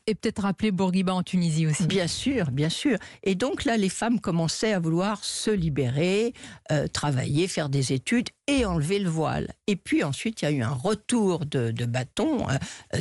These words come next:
Speaker 2: terrible, justement, remettre les femmes à leur place pour les islamistes, c'est-à-dire les revoiler. Et moi, ce sur quoi j'insiste longuement dans, dans le livre, j'ai pas le temps de développer, c'est qu'il faut bien comprendre qu'il s'agit pas effectivement d'un vêtement, il s'agit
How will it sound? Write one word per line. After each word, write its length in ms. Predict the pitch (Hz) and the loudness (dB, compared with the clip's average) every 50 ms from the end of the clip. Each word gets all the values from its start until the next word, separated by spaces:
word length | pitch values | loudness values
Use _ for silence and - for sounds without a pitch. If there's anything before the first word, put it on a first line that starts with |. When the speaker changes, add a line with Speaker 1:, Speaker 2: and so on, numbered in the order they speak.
| - - | -2 0
Speaker 2:
terrible, 580 | - 208 202 - 226 208 190 160 143 135 139 | 0 0 2 2 0 0 0 0 0 0 -2
justement, 520 | 143 - 175 - - - 160 156 160 160 165 | -2 -2 -4 -4 -2 -2 0 2 2 2 0
remettre 440 | 160 - 190 208 208 196 202 - 180 | 0 0 0 2 2 0 0 0 -2
les 60 | 165 | -2
femmes 260 | 165 - - 160 151 147 | -2 0 -2 0 0 2
à 60 | 135 | 2
leur 140 | 139 143 135 | 0 0 -2
place 300 | - - 165 165 151 - | -2 -2 0 0 0 -2
pour 220 | - - 156 - 143 | -4 -4 -2 0 0
les 340 | 143 143 139 135 131 - | 2 2 2 0 -2 -2
islamistes, 520 | 156 - - 117 127 165 214 262 - - - | -6 -6 -2 -2 0 2 2 2 0 0 -2
c'est-à-dire 340 | 165 - 143 156 196 226 214 | -2 0 0 0 2 2 2
les 100 | 175 160 | 2 2
revoiler. 500 | 151 196 202 190 175 190 170 165 160 147 - - - - - - | 2 0 0 0 0 0 2 2 0 -2 -2 -8 -14 -14 -10 -4
Et 60 | - 202 | 0 2
moi, 180 | 226 254 262 247 | 2 2 2 0
ce 160 | - - 226 | -2 -2 -4
sur 240 | - - 214 196 - | -2 -2 -4 -6 -2
quoi 160 | - 220 208 | -2 0 0
j'insiste 460 | 190 - 180 180 - - 190 175 - | 0 2 0 0 0 0 -2 -2 0
longuement 340 | - 180 175 165 190 190 190 | 0 0 2 2 2 2 2
dans, 240 | 170 156 139 135 123 | 0 0 0 0 0
dans 180 | 123 135 139 143 | 0 0 0 0
le 80 | 143 | 0
livre, 220 | 165 190 233 226 202 | 0 0 0 0 0
j'ai 100 | 170 147 | 0 -2
pas 140 | - 156 | 0 -2
le 60 | 156 147 | -2 0
temps 180 | - 180 160 | 0 0 0
de 40 | 151 | 2
développer, 480 | 160 156 147 180 175 175 - 254 220 - - - - - - - | 2 0 0 0 -2 0 2 0 0 0 -4 -14 -16 -16 -10 -6
c'est 240 | - - - 220 208 | -4 0 0 0 0
qu'il 280 | - - 208 196 185 | 0 0 0 0 0
faut 140 | 190 - 190 | -2 -4 -4
bien 200 | 170 196 214 202 | -2 0 -2 -2
comprendre 380 | - - 196 175 - 196 165 170 | 0 0 -2 0 0 0 0 0
qu'il 80 | - | 2
s'agit 240 | - 160 151 131 156 | 0 0 0 0 -2
pas 180 | 160 - 208 185 | -2 0 0 0
effectivement 560 | 160 - - 151 - - - 170 175 170 160 | 0 -2 -4 -6 -4 -2 0 0 2 2 0
d'un 140 | 143 139 131 | 0 0 0
vêtement, 440 | 131 139 151 - - 208 226 214 - - - - - - | 0 -2 -4 -2 0 0 0 0 -4 -6 -16 -18 -12 -4
il 100 | - 185 | -2 -2
s'agit 480 | - - 196 190 175 - 233 240 240 | 0 2 2 0 2 2 0 0 0